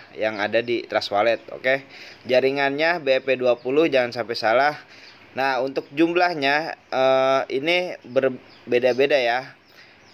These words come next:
Kalau misalkan B N B-nya lagi naik, minimum, minimumnya juga naik. Kalau misalkan B N B-nya lagi turun harganya, nah, minimumnya juga lagi, eh, ikut turun juga.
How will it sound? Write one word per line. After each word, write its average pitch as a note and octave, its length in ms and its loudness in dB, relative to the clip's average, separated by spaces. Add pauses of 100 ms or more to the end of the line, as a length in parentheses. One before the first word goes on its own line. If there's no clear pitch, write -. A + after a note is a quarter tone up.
(380)
Kalau C#3 240 2
misalkan D3+ 720 0
B C#3 80 4
N C#3+ 160 0
B-nya C#3 240 -6
lagi C#3 240 0
naik, C3+ 480 -2
minimum, C3 720 -4 (160)
minimumnya C3 560 -2
juga C#3 240 0
naik. A#2+ 400 -2
Kalau A#2+ 240 4
misalkan A#2+ 400 -4
B A2+ 80 -2
N A#2 160 -2
B-nya A#2+ 480 -4 (400)
lagi A#2 240 0
turun D3+ 400 4
harganya, C3 720 -2
nah, A2 160 -2
minimumnya A#2 720 -4
juga B2 240 2
lagi, A#2 240 -2 (240)
eh, A#2 260 2 (220)
ikut C3+ 160 0
turun A#2 240 -2
juga. B2 400 0